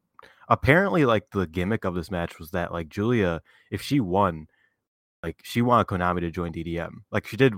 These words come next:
anyway, but, like, that was kinda, like, the, the soft stipulation, since, like, all of these matches had soft stipulations that nobody really knew about.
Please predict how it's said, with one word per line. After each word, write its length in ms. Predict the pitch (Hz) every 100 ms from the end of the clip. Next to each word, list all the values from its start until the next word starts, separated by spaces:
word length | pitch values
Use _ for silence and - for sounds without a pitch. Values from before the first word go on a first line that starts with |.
| -
anyway, 440 | 110 101 85 80 78 _ _ -
but, 80 | 101
like, 120 | 90
that 120 | 104
was 100 | 98
kinda, 220 | - 98
like, 220 | 95 90 -
the, 280 | 92 82 85
the 100 | 92
soft 300 | - 92 87
stipulation, 520 | - 90 82 82 85
since, 240 | - 85 90
like, 160 | 85
all 200 | 98 101
of 60 | 98
these 160 | 92 87
matches 540 | 87 - 113 92 - - - _
had 160 | 101 92
soft 320 | - 90 92
stipulations 640 | - 98 90 87 82 98 -
that 160 | 92
nobody 400 | 87 85 87 87
really 220 | 85 87 82
knew 200 | 80 85
about. 360 | 107 113 -